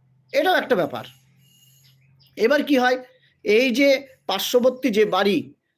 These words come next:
তাদের যদি ক্ষতি হয় গাছের শিকড়ে, সেই বিষয়টাও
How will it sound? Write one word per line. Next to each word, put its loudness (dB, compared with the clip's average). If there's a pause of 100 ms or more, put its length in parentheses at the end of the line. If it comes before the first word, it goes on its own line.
(120)
তাদের -2
যদি -2 (120)
ক্ষতি -2
হয় 0 (480)
গাছের -4 (100)
শিকড়ে, 0 (960)
সেই 2 (100)
বিষয়টাও 0